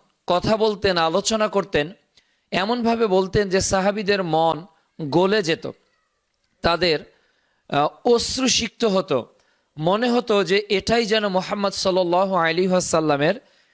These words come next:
শেষ ভাষণ। সাহাবীগণ বলতেন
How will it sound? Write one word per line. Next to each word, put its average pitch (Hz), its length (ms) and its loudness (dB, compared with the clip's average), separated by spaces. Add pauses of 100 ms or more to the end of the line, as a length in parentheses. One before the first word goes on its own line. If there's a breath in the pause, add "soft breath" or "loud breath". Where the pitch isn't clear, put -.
(140)
শেষ 202 480 0
ভাষণ। 143 520 -2 (400 soft breath)
সাহাবীগণ 202 680 0
বলতেন 170 520 0